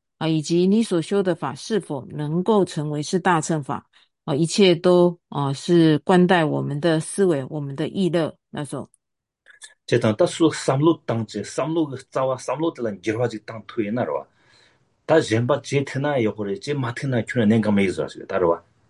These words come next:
Speaker 2: 是吧？他过三路那里去，娘子当上去个孙子，你的，我的孙子当你困觉话就推那了啊。但是离当那个是，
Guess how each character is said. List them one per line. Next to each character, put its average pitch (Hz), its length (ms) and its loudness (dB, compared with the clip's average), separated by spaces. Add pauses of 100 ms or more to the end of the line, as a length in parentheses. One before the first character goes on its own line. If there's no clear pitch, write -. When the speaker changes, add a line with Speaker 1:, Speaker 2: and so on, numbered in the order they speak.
(100)
Speaker 2:
是 85 100 -2
吧？ 82 100 0
他 87 80 -2
过 92 220 -4
三 107 320 2
路 104 280 6
那 104 140 4
里 92 100 0
去， 87 220 -4 (340)
娘 104 240 6
子 98 120 2
当 87 160 0
上 101 160 0
去 - 80 -6
个 95 80 -2
孙 95 240 0
子， 92 120 -10
你 90 60 -4
的， 87 100 -4
我 104 160 6
的 120 120 6
孙 113 200 0
子 - 140 -4
当 135 160 2
你 110 60 4
困 98 260 -4
觉 107 100 2
话 104 120 0
就 92 120 -6
推 110 300 -2
那 131 120 -6
了 82 120 -6
啊。 - 40 -14 (420)
但 - 180 -4
是 165 80 2
离 120 500 0
当 104 240 -6
那 117 140 0
个 120 140 -6
是， 107 200 -8